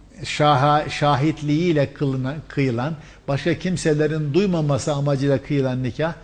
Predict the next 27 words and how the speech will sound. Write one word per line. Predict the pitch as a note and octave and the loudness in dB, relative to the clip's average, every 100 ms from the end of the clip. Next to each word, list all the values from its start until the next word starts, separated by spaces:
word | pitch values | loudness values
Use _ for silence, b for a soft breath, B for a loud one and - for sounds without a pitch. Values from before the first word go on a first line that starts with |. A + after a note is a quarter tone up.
| B B D3+ | B B -6
nikah | D3 D#3+ | -2 2
olur | C3+ C#3+ C#3+ | 2 4 2
mu? | B2 | 0
Buna | C3 C#3 | 0 -2
fa-, | - D#3 C#3 | -2 -6 -8
e, | C#3 D3+ B2 D3 C#3+ | -8 -10 -10 -12 -12
fasit | A2 C3+ B2+ - C#3+ | -6 -4 -2 -4 -6
nikah | C3 C3 C3 - B B C3+ | -6 -4 -4 -6 B B -2
diyebilir | C3 B2+ B2+ C#3+ | 0 2 2 0
miyiz? | C3 B2 F3+ - - - b b b b - - - | 0 -2 -2 -4 -8 -20 b b b b -20 -20 -20
Şeklen | - - A#3 A3+ E3 D3+ C#3+ | -12 -4 -2 0 0 0 -2
kitaba | - F3 E3 E3 D#3 | -2 -2 2 2 2
bakarsanız | D3 F3+ D#3 D3+ F3 F#3 | 0 0 0 -2 -2 -2
bu | F3 | -2
nikah | D#3 D3 F3+ E3+ | -2 -2 -2 0
geçerlidir. | D#3 D3+ C#3+ C3 G#2 F#2 B B B B - | -2 2 2 2 -2 -4 B B B B -8
Ama | C#3+ E3+ A#2+ - B B - | -2 0 -2 -4 B B -6
hikmetine | D3 D3+ D3 D3 C#3+ D3 G3 G3 B B - | -6 -2 -2 0 2 2 0 -4 B B -6
ve | B2+ B2 | -4 -2
nikahta | B2 - C#3+ A#2+ B2+ D#3+ B2+ | -2 0 0 0 -4 -4 -2
şahitliğin | - - C3 A2+ C#3+ - D3 E3 C#3+ C#3+ | -4 -2 -2 -2 -6 -2 2 2 0 -2
amacına | C#3 D3 C#3+ G3 F#3+ | 0 2 2 2 2
bakarsanız | D3+ D3 C3+ C#3 E3+ D3 | 2 2 0 0 -2 -2
bu | C#3 | -2
nikah | B2+ D3 B2 | -2 -2 -2
geçersiz | B2+ - A2+ - A2+ | -2 -4 -6 -6 -10
olur. | G2+ G2 | -10 -12